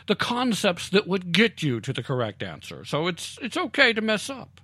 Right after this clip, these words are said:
Uh, also, by the way, any school that's teaching approximated math, do not hire their students to be an engineer,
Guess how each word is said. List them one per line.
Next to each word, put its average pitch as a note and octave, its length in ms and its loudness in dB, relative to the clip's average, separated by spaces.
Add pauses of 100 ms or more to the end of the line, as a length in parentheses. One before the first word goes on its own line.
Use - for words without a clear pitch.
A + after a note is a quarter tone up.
(1200)
Uh, D#3+ 160 2 (220)
also, F3 520 8
by C3+ 240 6
the D3+ 80 2
way, C3 340 4 (460)
any F#3+ 380 2
school F3+ 320 -2
that's E3 180 -2
teaching D#3+ 260 0
approximated C3 720 0
math, A#2 340 -4 (220)
do D#3 480 2
not E3+ 360 2
hire F#3+ 440 -4
their F3 180 -4
students F3+ 480 -4
to E3+ 80 -8
be F#3 160 -4
an E3+ 80 -2
engineer, F3 540 -6